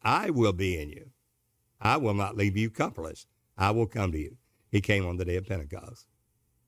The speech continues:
That's the doctrine of Christ. In him are hid all treasures of wisdom and knowledge. He is that Lord God Almighty.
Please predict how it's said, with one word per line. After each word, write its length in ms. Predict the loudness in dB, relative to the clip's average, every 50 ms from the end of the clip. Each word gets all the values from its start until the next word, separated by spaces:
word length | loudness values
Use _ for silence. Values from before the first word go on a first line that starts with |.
| _ _ _ _ _ _ _ _ _ _
That's 260 | -2 -2 -2 -2 0 -2
the 120 | -4 -2
doctrine 400 | 0 0 -2 -2 -4 -4 -2 0
of 120 | -2 -2
Christ. 460 | 0 0 0 0 -2 -6 -12 -16 -20 _ _ _ _ _ _ _ _ _ _ _ _ _ _ _ _ _ _
In 200 | 2 4 4 4
him 300 | 4 4 4 4 2 2
are 120 | 2 4
hid 240 | 4 4 4 2 2
all 160 | 0 -2 -2 -2
treasures 340 | -2 -2 -2 -2 -2 -4
of 60 | -2 0
wisdom 300 | 0 0 0 -2 -4 -4
and 80 | -4
knowledge. 320 | -4 -4 -4 -4 -4 0 2
He 220 | 4 6 6 6
is 140 | 6 4 4
that 160 | 2 0 2
Lord 300 | 2 4 4 4 2 2
God 160 | 0 0 0
Almighty. 540 | 0 0 0 0 0 0 0 0 0 0 -2